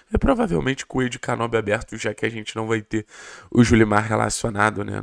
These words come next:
Não, não, não sei se ele vem de Benítez, de Peterson. Acho que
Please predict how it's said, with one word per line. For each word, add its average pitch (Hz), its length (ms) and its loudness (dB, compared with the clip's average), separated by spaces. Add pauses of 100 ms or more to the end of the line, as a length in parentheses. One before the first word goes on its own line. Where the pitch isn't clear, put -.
Não, 104 200 -12
não, 104 180 -8
não 101 120 -8
sei - 200 -4
se - 140 -2
ele 101 80 -2
vem 98 120 0
de 95 80 -8
Benítez, 98 600 -2
de - 100 -6
Peterson. 107 640 0 (420)
Acho 110 420 -2
que 107 480 4